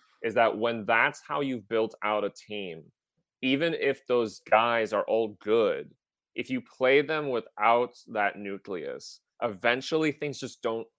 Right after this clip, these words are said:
really work. Um, a-, and so it feels like,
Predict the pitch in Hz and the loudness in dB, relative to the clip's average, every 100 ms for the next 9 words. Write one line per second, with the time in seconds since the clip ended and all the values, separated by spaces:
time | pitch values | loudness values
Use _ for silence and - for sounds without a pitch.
0 | _ - 104 113 110 98 90 98 123 - | _ -12 -2 -2 0 -4 -2 2 2 0
1 | - _ _ _ _ _ _ _ _ _ | -14 _ _ _ _ _ _ _ _ _
2 | 104 107 104 98 92 - - 107 120 113 | -2 0 0 -2 -6 -12 -6 -4 -2 -4
3 | - 123 113 135 139 131 127 120 | -2 -2 0 0 2 4 4 4